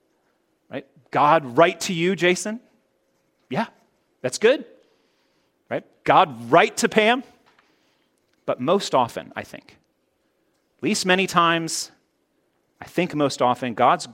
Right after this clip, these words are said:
grace comes to us through God's people. Mediated.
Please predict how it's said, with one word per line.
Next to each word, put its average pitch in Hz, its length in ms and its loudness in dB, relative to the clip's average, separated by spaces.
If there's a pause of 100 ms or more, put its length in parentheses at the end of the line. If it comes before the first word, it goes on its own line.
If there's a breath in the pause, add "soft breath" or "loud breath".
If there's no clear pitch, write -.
(120)
grace 127 600 -4
comes 190 540 -6
to 180 460 -8 (440 soft breath)
us 127 320 2
through 147 380 -6
God's 113 280 2
people. - 340 -14 (3250)
Mediated. 117 680 -6